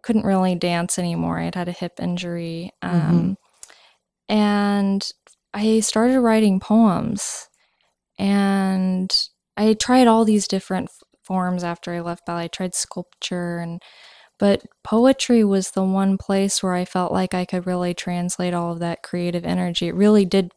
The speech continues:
Speaker 1: feel like translation at first. And, and the first poet who really, the first two poets who made me really excited about that kind of,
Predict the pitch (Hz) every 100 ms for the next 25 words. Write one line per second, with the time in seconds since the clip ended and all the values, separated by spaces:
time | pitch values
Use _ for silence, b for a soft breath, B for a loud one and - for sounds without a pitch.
0 | - 202 202 170 170 - - 175 170 -
1 | 180 180 - 170 151 - - - - -
2 | - - B B B B 190 185 185 -
3 | 196 190 190 190 196 190 - 220 214 -
4 | - 202 196 - - 196 185 196 190 190
5 | 180 - 190 - 202 - - 190 185 180
6 | - 185 185 180 180 180 196 185 175 -
7 | - 175 180 185 180 175 170 170 - 165
8 | 160 - 180 175